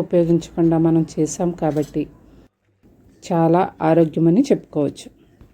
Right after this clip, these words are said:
పూర్వకాలంలో భామలు చేసుకునే అతి రుచికరమైన పచ్చడిగా ఈ పచ్చడి పల్లెటూరులో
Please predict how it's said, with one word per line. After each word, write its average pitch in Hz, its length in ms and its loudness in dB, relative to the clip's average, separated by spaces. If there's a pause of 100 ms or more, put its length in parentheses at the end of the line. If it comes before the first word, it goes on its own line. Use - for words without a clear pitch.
(200)
పూర్వకాలంలో 208 840 4 (200)
భామలు 202 400 -2
చేసుకునే 185 560 0 (580)
అతి 196 240 2
రుచికరమైన 180 720 2 (280)
పచ్చడిగా 175 480 0 (160)
ఈ - 20 0 (140)
పచ్చడి 165 400 -4
పల్లెటూరులో 165 680 2